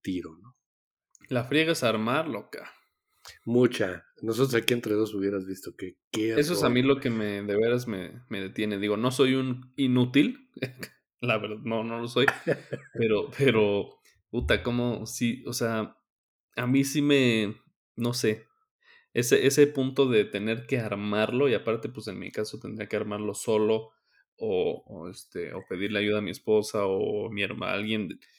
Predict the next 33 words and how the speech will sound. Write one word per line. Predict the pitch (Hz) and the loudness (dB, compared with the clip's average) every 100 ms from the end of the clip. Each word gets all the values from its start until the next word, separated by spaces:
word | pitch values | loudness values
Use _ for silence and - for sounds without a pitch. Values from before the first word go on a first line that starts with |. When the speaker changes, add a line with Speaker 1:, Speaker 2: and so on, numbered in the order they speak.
| _ _ _ _ | _ _ _ _
Speaker 2:
Ese, | 107 127 139 - | 0 0 0 0
ese | 156 - | 0 0
aspecto | 175 - 147 147 | 0 0 0 0
a | |
mí | 139 139 | 0 0
es | 139 127 | 0 0
el | 139 | -2
que | 123 | 0
me | 113 101 | -4 -4
detiene | 98 - 110 113 110 | -6 -4 -4 -4 -6
para, | 107 95 - - _ _ _ _ _ _ _ - | -6 -6 -6 -14 _ _ _ _ _ _ _ -4
para | 104 98 | -2 -2
comprarme | 101 104 110 120 | -4 0 0 2
un | 117 107 | -2 -2
Kallax. | 110 104 95 - - _ _ | 2 2 0 -6 -20 _ _
Yo | 131 135 | 4 4
los | 131 | 4
que | 143 | 2
he | |
Speaker 1:
No. | 135 151 | 6 6
Speaker 2:
comprado, | 135 123 131 | 6 4 0
afortunadamente, | - 135 104 113 113 113 117 123 117 - _ - | -4 -10 -6 -4 -2 -2 -2 0 0 -2 _ -2
ya | 123 | 2
vienen | 113 120 117 | 4 4 4
armados, | 107 104 113 113 107 107 | 2 2 2 0 -2 -8
entonces, | 117 110 120 107 - | -8 -6 -6 -6 -8
puta, | 107 107 90 | -10 -8 -8
para | 98 | -6
mí | 107 | -6
es | 123 | -4
una | 113 | -2
bendición | 95 95 95 - 95 | -2 -6 -8 -6 -4
eso. | 104 - | -4 -6